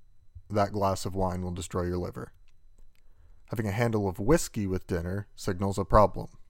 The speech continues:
Proportion is key to understanding health, and this is the implication of the passage from Deuteronomy, and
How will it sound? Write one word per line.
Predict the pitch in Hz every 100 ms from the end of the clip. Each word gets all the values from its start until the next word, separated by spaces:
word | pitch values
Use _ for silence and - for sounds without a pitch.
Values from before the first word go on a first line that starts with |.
| - - - - - - - - - - - -
Proportion | - - - 147 - 156 147
is | 113
key | - - 110
to | 101
understanding | 98 95 - 98 85
health, | 92 - - - - - -
and | - 117
this | 123
is | 139
the | -
implication | 117 110 117 110 98 -
of | 98
the | 98
passage | - 98 95 101
from | 90 101 92
Deuteronomy, | 98 98 117 123 101 92 95 -
and | - 104 98 95